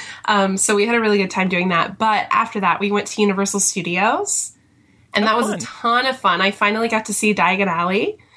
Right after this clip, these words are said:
Speaker 1: on
Speaker 2: Oh,
Speaker 1: the
Speaker 2: cool.
Speaker 1: Universal side, um, which I've been dying to see ever since they built it. And I also got to meet up with some millennial listeners
Speaker 2: Oh,
Speaker 1: at the Three
Speaker 2: yeah.
Speaker 1: Broomsticks.
Speaker 2: How
Speaker 1: Yeah,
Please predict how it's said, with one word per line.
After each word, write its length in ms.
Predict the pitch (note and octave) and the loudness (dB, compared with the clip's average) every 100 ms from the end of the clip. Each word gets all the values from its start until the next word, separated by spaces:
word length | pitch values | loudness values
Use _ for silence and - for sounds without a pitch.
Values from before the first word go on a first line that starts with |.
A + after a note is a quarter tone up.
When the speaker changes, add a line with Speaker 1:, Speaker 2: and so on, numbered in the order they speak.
| - - | -8 0
Speaker 1:
on 80 | |
Speaker 2:
Oh, 20 | G#3+ | 2
Speaker 1:
the 40 | |
Speaker 2:
cool. 40 | G#3 | 4
Speaker 1:
Universal 400 | G3 F#3 F#3 G#3 | 2 0 0 -2
side, 420 | A3+ A3+ B3 C#4+ - | 0 2 0 -2 0
um, 260 | G3 F#3+ | 2 2
which 160 | G3 G3+ | 0 -2
I've 80 | F#3+ | 0
been 160 | F#3+ | 0
dying 320 | F3+ F3 F#3+ | 2 2 2
to 40 | F#3+ | -2
see 240 | - F#3 | -4 -2
ever 160 | F#3+ G3+ | 0 0
since 220 | G#3+ G#3 | 0 0
they 80 | F#3+ | 0
built 260 | - D#3 | 0 -2
it. 160 | - D#4 - - - - - | 0 -2 -4 -18 -20 -10 0
And 220 | A#3 A#3 | 2 2
I 140 | - A#3 | 2 2
also 240 | C#4+ G4 | 2 2
got 160 | G4+ F#4 | 0 0
to 80 | D4+ | 0
meet 160 | D4 | 2
up 120 | D4 D4 | 0 0
with 80 | |
some 160 | D4 C4+ | 0 0
millennial 420 | B3 A#3+ F4+ D#4+ | 0 0 0 0
listeners 680 | E3 - E3+ D3 A3 - - - B2+ | -2 -4 -4 -4 -4 -6 -8 -8 -4
Speaker 2:
Oh, 320 | B2+ D3+ F3+ | -2 0 0
Speaker 1:
at 100 | F#3+ | 0
the 100 | F3+ | -4
Three 180 | G#3+ B3+ | -6 -6
Speaker 2:
yeah. 40 | |
Speaker 1:
Broomsticks. 600 | B3 E4+ - F3 E3 - | -2 0 0 -2 -6 -4
Speaker 2:
How 80 | |
Speaker 1:
Yeah, 60 | - | 0